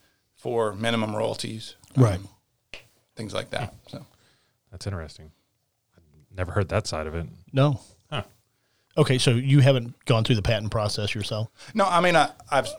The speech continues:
Speaker 1: been
Speaker 2: You have.
Speaker 1: a party to it.
Speaker 2: Got you, got
Speaker 3: Yeah.
Speaker 2: you.
Speaker 1: I have had a vested interest in
Speaker 2: So,
Speaker 3: Yeah.
Speaker 2: be-,
Speaker 1: that,
Speaker 2: and
Speaker 1: for
Speaker 2: the
Speaker 1: sure.
Speaker 2: reason I ask is 'cause you said for that particularly, you were looking for something that you could protect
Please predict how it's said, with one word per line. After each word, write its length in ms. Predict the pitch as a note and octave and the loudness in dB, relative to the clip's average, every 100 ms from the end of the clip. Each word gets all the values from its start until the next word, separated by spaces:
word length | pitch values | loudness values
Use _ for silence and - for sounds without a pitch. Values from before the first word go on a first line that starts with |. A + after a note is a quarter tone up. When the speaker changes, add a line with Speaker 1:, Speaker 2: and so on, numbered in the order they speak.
| _ _ C#3 | _ _ 0
Speaker 1:
been 240 | D3 B2+ | 2 4
Speaker 2:
You 100 | D3+ C#3 | 6 6
have. 340 | A#2 F#2+ - C#3+ | 6 2 -4 -6
Speaker 1:
a 80 | |
party 300 | - C3+ A2 G2+ | 0 0 0 -6
to 240 | E3 E3 | -8 -6
it. 320 | - - F#3 | -8 -4 2
Speaker 2:
Got 240 | C3 G#2 G#2 | 4 2 0
you, 100 | G2 - | -6 -4
got 220 | G#2 - | -4 -4
Speaker 3:
Yeah. 80 | G#2+ | -10
Speaker 2:
you. 40 | - - _ | -12 -20 _
Speaker 1:
I 80 | A#2 | -2
have 140 | G#2+ G2 | -2 0
had 180 | A2 G#2+ | -2 -2
a 60 | |
vested 340 | A#2 A2+ A#2 A#2+ | -2 -4 -2 -4
interest 380 | - A#2 - | -4 -8 -8
in 100 | A#2 | -8
Speaker 2:
So, 280 | A2 D3+ A#2 | 2 2 2
Speaker 3:
Yeah. 80 | G#2 - - | -2 -8 -4
Speaker 2:
be-, 100 | D#3+ | 0
Speaker 1:
that, 120 | G3 F#3+ | 0 0
Speaker 2:
and 80 | F#3+ | 2
Speaker 1:
for 40 | F3+ | 6
Speaker 2:
the 60 | |
Speaker 1:
sure. 100 | E3 | 8
Speaker 2:
reason 200 | G3+ F#3+ D#3 | 8 6 6
I 60 | |
ask 200 | C3+ - | 4 4
is 80 | A#2+ | 2
'cause 180 | - A2+ | 2 4
you 120 | B2+ | 4
said 180 | C#3+ A#2 | 2 2
for 120 | C3+ | 0
that 200 | B2+ A2+ | 0 0
particularly, 640 | C3 - G3 C#3 A#2+ A2 | -2 0 0 0 -4 -2
you 160 | A#2 C3 | -2 0
were 80 | A#2+ | 0
looking 220 | B2 A#2 | -2 -4
for 100 | A2 | -2
something 320 | B2 A#2 A2+ | -2 -2 -4
that 240 | G#2+ G#2 B2 | -4 -6 -6
you 140 | A2+ | -8
could 240 | - G2+ - | -8 -10 -8
protect 800 | G2+ - - C#3+ F#2+ - - | -8 -4 0 2 0 -6 -16